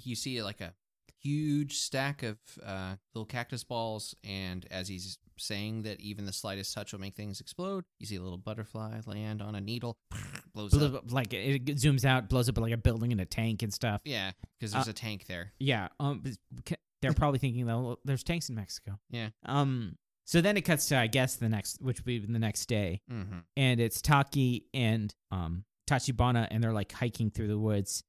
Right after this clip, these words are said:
Speaker 1: Yeah, and Taki's
Speaker 2: Because what it, what, the only thing I can think of, they not actually, like, fill this in, but the only thing I can think of is that Taki knew that he was being taken to the Shocker base.
Speaker 1: Right, he figured out that's what it was really happening.
Speaker 2: So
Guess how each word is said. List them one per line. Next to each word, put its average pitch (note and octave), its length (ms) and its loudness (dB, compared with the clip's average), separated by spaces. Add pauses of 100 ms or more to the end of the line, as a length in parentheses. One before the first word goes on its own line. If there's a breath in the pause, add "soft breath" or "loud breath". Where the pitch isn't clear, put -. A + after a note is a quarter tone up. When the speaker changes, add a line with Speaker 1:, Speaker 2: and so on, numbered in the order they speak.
Speaker 1:
Yeah, E2 100 -14
and F#2 80 -10
Taki's F2+ 140 -6
Speaker 2:
Because D3+ 600 8
what D#3+ 180 6
it, D3+ 120 2
what, D#3+ 260 0 (440)
the C#3+ 160 2
only G#3 220 6
thing F#3+ 120 6
I B2 60 6
can C#3+ 100 6
think A2 160 0
of, - 60 -4
they A#2+ 80 0
not C3 300 0
actually, A#2+ 380 -2
like, F#2 280 -2 (140)
fill B2+ 180 0
this B2 200 0
in, A2+ 280 2 (520 loud breath)
but - 80 -10
the C#3 100 2
only G3+ 100 2
thing F#3 160 2
I B2+ 100 4
can A#2+ 140 2
think A2 180 2
of A2+ 140 4
is G2+ 100 2
that A2 160 0
Taki G#3 540 2
knew B2+ 680 6 (140)
that A2+ 120 2
he C3+ 100 6
was A#2+ 140 2
being B2 260 0
taken A#2 540 0 (200)
to C#3 220 8
the A2 100 0
Shocker G#2 440 0
base. - 640 -4
Speaker 1:
Right, G#2 320 -2
he G2+ 140 -6
figured G2+ 280 -4
out F2+ 260 -4 (100)
that's F#2+ 300 -8
what D#2+ 100 -10
it D2+ 240 -12
was G#2 160 -12
really F#2 180 -8
happening. F#2 540 -10
Speaker 2:
So C3 480 8